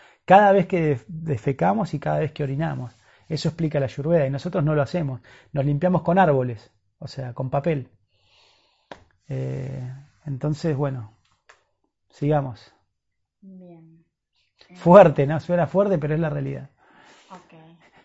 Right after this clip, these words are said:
Speaker 1: Quien
Speaker 2: Yo
Speaker 1: tenga,
Speaker 2: no digo nada porque después
Speaker 1: qui-,
Speaker 2: me decís.
Speaker 1: quien tenga oídos para ir, a oír, que oiga, ¿no? Decía Jesucristo.
Speaker 2: Bien. Fama-, eh, Fabiana de Mar nos preguntó también, "Uso regaliz en polvo como endulzante de infusiones.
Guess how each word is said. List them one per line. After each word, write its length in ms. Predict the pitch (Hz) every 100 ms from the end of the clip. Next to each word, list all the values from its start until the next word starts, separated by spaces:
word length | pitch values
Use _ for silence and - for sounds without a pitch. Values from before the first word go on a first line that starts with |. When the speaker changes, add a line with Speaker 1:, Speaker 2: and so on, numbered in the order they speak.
| _
Speaker 1:
Quien 200 | 151 143
Speaker 2:
Yo 60 | 135
Speaker 1:
tenga, 260 | 196 202
Speaker 2:
no 40 | 202
digo 120 | 285
nada 300 | 277 320 330
porque 240 | 240 214 196
después 260 | 196 -
Speaker 1:
qui-, 60 | -
Speaker 2:
me 140 | 220
decís. 220 | 214 - -
Speaker 1:
quien 300 | - 160 151
tenga 260 | 202 220 190
oídos 240 | 190 180
para 260 | - 160 160
ir, 300 | 196 202 -
a 180 | 147 147
oír, 280 | 180 208 -
que 140 | 147
oiga, 460 | 147 131 123 120 127
¿no? 300 | 147 190 196
Decía 600 | 139 107 143 131 123 117 _ _ _
Jesucristo. 640 | 131 143 131 135 - 139 127
Speaker 2:
Bien. 260 | 190 - -
Fama-, 380 | 240 247 269 -
eh, 200 | 226 220
Fabiana 340 | 247 254 311
de 60 | 294
Mar 240 | 262 294
nos 160 | 294 269
preguntó 380 | 226 220 240 247
también, 280 | 262 254 262 _ _ 262 269
"Uso 160 | - 349
regaliz 440 | 285 233 240 262
en 180 | 285 262
polvo 260 | 262 269 277
como 220 | 233 214
endulzante 560 | 202 202 202 233 233
de 60 | 233
infusiones. 680 | 214 196 190 160 156 156